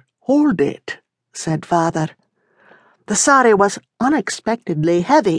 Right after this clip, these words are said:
in my hands, silk slippery, a sari to walk carefully in, a sari that could change one's life.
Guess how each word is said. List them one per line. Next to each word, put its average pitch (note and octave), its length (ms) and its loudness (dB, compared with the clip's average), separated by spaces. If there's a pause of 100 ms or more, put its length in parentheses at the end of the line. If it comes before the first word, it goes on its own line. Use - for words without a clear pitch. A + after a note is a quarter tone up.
in F3+ 140 0
my E3 160 0
hands, D3+ 640 -6 (440)
silk - 600 0
slippery, F#3 960 -2 (440)
a F#3 120 2
sari G#3+ 460 4
to G#3+ 140 0
walk G3+ 360 2
carefully G3 800 4
in, G3 300 0 (800)
a C#3 60 -10
sari E3 440 0
that D3+ 220 -4 (140)
could G#3+ 260 0
change F#3+ 640 0
one's G3 380 0
life. G#3+ 580 0